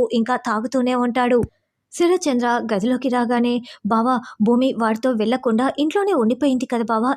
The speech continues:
నీకు సంతోషమే కదా, ఇంకెందుకు బాధపడుతున్నావు?" అని అపూర్వ అంటే, లేదు అపూర్వ, భూమి ఆ గగన్ గారితో వెళ్ళకపోయినా కూడా నా వల్లే భూమి వెళ్ళలేకపోతోందని నాపై ద్వేషం పెంచుకుంటుంది. నేను భూమి జీవితంలో విలన్లా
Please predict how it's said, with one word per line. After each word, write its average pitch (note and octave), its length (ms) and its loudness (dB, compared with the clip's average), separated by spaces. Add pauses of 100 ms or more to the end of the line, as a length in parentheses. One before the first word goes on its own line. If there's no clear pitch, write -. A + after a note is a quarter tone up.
నీకు A#3+ 280 0
సంతోషమే F#4 540 -2
కదా, B3+ 240 0 (120)
ఇంకెందుకు G4 440 0
బాధపడుతున్నావు?" B3+ 840 -2
అని A#3+ 160 2 (100)
అపూర్వ B3 340 -2 (100)
అంటే, B3 280 0 (800)
లేదు B3+ 280 4
అపూర్వ, B3 380 2 (360)
భూమి C4+ 360 4 (140)
ఆ B3 80 2
గగన్ A3+ 400 0
గారితో A#3+ 320 0
వెళ్ళకపోయినా A#3+ 680 0
కూడా B3+ 280 2 (720)
నా B3+ 200 2
వల్లే F#4+ 280 4
భూమి A#3+ 340 2 (100)
వెళ్ళలేకపోతోందని B3+ 1160 2 (360)
నాపై A#3 360 2
ద్వేషం A3+ 380 0
పెంచుకుంటుంది. C4 760 0 (240)
నేను B3+ 200 4 (100)
భూమి B3 300 2
జీవితంలో B3 600 0
విలన్లా F4 420 2